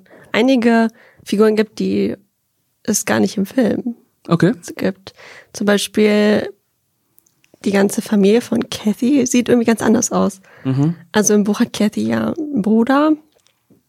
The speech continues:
Speaker 1: Und ich habe das Gefühl, im Film ist der Bruder so ein bisschen mit dem Vater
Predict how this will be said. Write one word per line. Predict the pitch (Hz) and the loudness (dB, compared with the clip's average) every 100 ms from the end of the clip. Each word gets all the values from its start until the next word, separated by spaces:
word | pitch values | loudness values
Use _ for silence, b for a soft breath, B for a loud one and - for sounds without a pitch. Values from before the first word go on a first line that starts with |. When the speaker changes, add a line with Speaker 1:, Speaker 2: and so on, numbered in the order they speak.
| _ - B B B B | _ -20 B B B B
Speaker 1:
Und | 220 | 0
ich | 214 | 2
habe | 247 - | 0 0
das | 220 - | -4 -4
Gefühl, | 226 - 226 - | -2 0 0 2
im | 208 | -2
Film | 202 - 220 226 | 0 2 2 2
ist | - 202 - | -2 -2 -2
der | 202 | -2
Bruder | 180 - 202 214 214 | -4 -4 -2 0 0
so | 196 | 0
ein | 190 | -2
bisschen | 190 190 | -2 -4
mit | 185 226 | -4 -6
dem | |
Vater | 202 - 190 190 202 190 | -6 -4 -4 -2 -4 -4